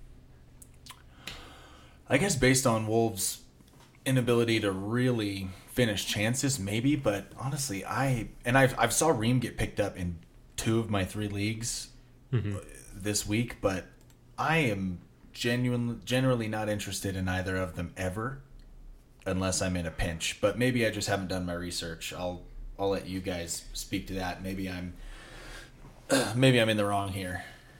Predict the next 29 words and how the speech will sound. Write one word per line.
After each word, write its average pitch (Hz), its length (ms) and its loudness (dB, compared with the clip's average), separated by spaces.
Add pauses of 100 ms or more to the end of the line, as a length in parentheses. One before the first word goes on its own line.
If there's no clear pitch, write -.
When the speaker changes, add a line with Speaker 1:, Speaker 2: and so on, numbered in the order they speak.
(1300)
Speaker 2:
Um, 143 640 0
I 117 80 2
mean, 117 460 4 (360)
only 131 200 6
thing 117 180 2
I 120 100 6
can 117 160 2
say 101 220 0
is 98 240 -2
that 101 280 0
Issa 113 240 0
Diop 101 400 4
is, 98 800 -2 (380)
uh, 127 220 -10 (120)
averaging 104 560 8
more 98 200 2
points 101 320 -2
per - 160 -4
game 98 300 0
than 92 420 -4
De 101 120 0
Cordova-Reid, 92 760 -2 (120)
so 95 440 -2 (1700)
I 120 80 2
don't 92 100 4
know 87 100 2
what 90 120 0
that 90 140 0
means, 87 280 -4